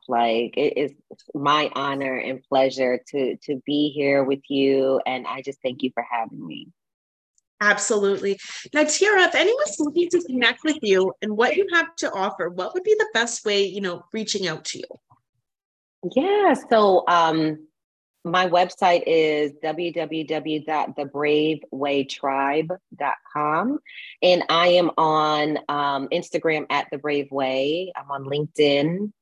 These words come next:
Speaker 1: um, Tiara Womack, M B A, and I have journeyed into TikTok. Oh, goodness. And so I'm on there,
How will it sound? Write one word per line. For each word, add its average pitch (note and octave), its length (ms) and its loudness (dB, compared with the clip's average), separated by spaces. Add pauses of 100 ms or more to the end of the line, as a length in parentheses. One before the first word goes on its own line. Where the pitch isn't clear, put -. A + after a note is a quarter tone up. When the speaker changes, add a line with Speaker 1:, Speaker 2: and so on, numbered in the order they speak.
(100)
Speaker 1:
um, C3+ 460 -8
Tiara C#3 400 4
Womack, C#3+ 520 2 (100)
M C#3 160 -4
B C3+ 180 0
A, F#3+ 260 2 (560)
and F3+ 560 2 (100)
I E3 380 0
have E3+ 360 -4
journeyed F#3+ 420 0
into G3 260 -2
TikTok. F3+ 680 -8
Oh, D#3 140 -12
goodness. D#3 600 -4 (420)
And G3 200 2
so F#3 160 6
I'm F#3 180 4
on F#3 240 2
there, F3+ 460 2